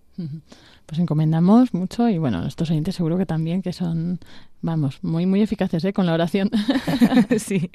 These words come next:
Speaker 1: Sí, sí. Y no sé si quieres también decir algo a los voluntarios.
Speaker 2: A voluntarios, bueno, que, mm, que continúen, que siguen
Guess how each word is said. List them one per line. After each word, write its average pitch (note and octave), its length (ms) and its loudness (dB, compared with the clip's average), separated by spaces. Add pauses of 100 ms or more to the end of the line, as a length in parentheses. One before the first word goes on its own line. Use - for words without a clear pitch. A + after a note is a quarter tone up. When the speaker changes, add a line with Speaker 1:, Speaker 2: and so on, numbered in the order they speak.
(300)
Speaker 1:
Sí, - 140 -8
sí. - 240 -8 (180)
Y G3 80 -2
no F#3+ 80 6
sé F#3+ 120 2
si G3+ 120 2
quieres G3+ 220 2
también F#3 220 4
decir F#3+ 180 2
algo E3+ 100 0
a E3+ 40 2
los E3 100 2
voluntarios. D#3+ 640 0 (680)
Speaker 2:
A G#3 120 2
voluntarios, F3+ 540 4
bueno, F#3+ 360 0
que, D#3 400 -4
mm, D3 440 -4 (800)
que D3+ 680 -4
continúen, D3 720 -4
que - 160 -2
siguen E3 540 0